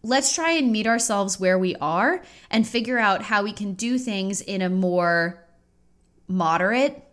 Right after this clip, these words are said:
mentality rather than super aggressive, restrictive, or total overhaul or everything like that, because that in itself is a huge burden on the nervous system, which is making you more stressed out when you're trying to do all of these things to make yourself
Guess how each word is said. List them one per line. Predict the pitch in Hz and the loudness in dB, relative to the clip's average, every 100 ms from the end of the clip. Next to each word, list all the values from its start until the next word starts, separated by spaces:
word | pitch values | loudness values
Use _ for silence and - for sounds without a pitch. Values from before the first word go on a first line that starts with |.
| - | -8
mentality | 240 269 285 294 269 285 294 294 | -2 -2 0 2 2 2 0 0
rather | 220 185 190 | 0 0 0
than | 175 165 | -4 -6
super | - 196 - 156 | -4 -4 -4 -6
aggressive, | 160 160 156 160 160 165 | -8 -6 -4 -4 -6 -6
restrictive, | 170 - 160 - 165 156 160 | -4 -4 -6 -6 -6 -4 -4
or | 147 147 - | -6 -6 -10
total | - 208 185 - | -4 0 0 0
overhaul | 185 190 180 175 160 160 | 0 2 0 0 -2 0
or | 135 | -2
everything | 160 180 180 | -4 -6 -8
like | 160 151 | -8 -2
that, | 165 - | -2 -2
because | 175 185 | -8 -8
that | 240 254 254 | -2 -2 -2
in | 226 | -6
itself | 180 - - - 359 208 170 170 - - - - _ | -8 -8 -6 -2 0 0 -2 -6 -16 -20 -20 -20 _
is | 226 | -6
a | 214 | -6
huge | 190 - 262 247 - | -6 -4 -2 -4 -6
burden | 208 220 220 180 160 165 - _ _ - | -4 -2 0 0 -2 -6 -12 _ _ -2
on | 196 | 0
the | 185 | 0
nervous | 180 196 214 220 | 0 -2 -2 -2
system, | 185 180 185 175 185 | -4 -4 -2 0 -2
which | 196 220 | -2 -4
is | 190 | -4
making | 196 190 208 190 | -2 -2 -2 0
you | 185 | 0
more | 185 202 240 | 0 0 0
stressed | - 214 196 - 190 | 0 0 0 0 0
out | 175 262 269 | 2 2 0
when | 202 | -2
you're | 180 185 | -2 -4
trying | - 233 240 294 254 | -4 0 2 2 2
to | 254 | 0
do | 196 196 | 0 0
all | 190 190 | 2 2
of | 180 | 0
these | 185 190 | -2 -4
things | - 185 180 180 | -2 -4 -4 -4
to | 190 | -4
make | 175 170 | -4 -4
yourself | 170 175 160 - | -4 -4 -4 -6